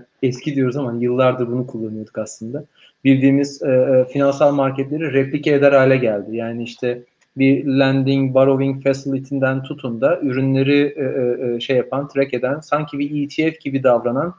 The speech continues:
sentetik ürünlere kadar bir sürü ürün var. Yani bir süre sonra zaten bankaların iştahını kabartan şey de biraz buydu. Evet, aslında benzer ürünleri orada, orada da,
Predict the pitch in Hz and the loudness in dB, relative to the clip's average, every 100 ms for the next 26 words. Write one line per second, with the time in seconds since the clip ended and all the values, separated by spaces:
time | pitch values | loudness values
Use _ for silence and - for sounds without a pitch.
0 | _ _ _ - 139 139 143 143 139 139 | _ _ _ -4 -2 -2 -4 -2 -2 0
1 | 139 143 139 143 160 151 143 151 147 131 | 0 0 0 0 2 -2 -2 -2 0 0
2 | 110 117 131 165 165 147 185 143 135 196 | -2 -2 -4 -4 -4 -4 -2 -2 -2 -4
3 | - - 135 139 135 143 143 147 147 139 | -8 -2 -2 0 2 0 0 -2 -2 -4
4 | 147 143 143 139 135 143 139 143 135 131 | -8 -6 2 4 4 2 -4 -2 -2 2
5 | 131 127 135 135 135 - _ _ _ _ | 2 2 -2 0 -2 -6 _ _ _ _
6 | _ _ _ _ _ _ - 156 135 123 | _ _ _ _ _ _ 0 2 4 2
7 | 120 - 131 131 131 127 139 147 131 135 | 0 -2 -2 0 0 0 0 0 0 0
8 | 135 135 131 135 139 143 131 143 139 135 | 2 2 4 4 4 2 0 4 6 6
9 | 135 | 2